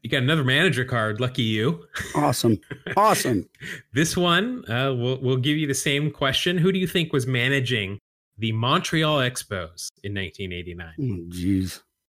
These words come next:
Speaker 2: Uh, <laughs> oh, man, you got me on that one. Um,
Speaker 1: I'm gonna give you a clue.
Speaker 2: All right.
Speaker 1: Beady Beady Buck.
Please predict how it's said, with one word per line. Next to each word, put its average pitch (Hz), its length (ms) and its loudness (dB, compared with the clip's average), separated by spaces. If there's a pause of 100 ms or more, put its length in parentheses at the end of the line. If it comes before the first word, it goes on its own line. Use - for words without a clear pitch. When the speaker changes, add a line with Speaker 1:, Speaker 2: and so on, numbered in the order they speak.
(880)
Speaker 2:
Uh, 110 600 4 (100)
<laughs> 117 1400 0 (580)
oh, 95 140 0
man, 98 240 4
you 117 120 6
got 117 160 2
me 104 120 6
on 98 120 6
that 101 200 4
one. 92 220 4 (300)
Um, 101 140 0
Speaker 1:
I'm 98 120 2
gonna 190 160 4
give 160 200 0
you 139 160 0
a 107 60 -2
clue. 110 440 -4 (540)
Speaker 2:
All 117 60 2
right. 98 260 0 (560)
Speaker 1:
Beady 110 240 0
Beady 113 260 0
Buck. 92 560 -4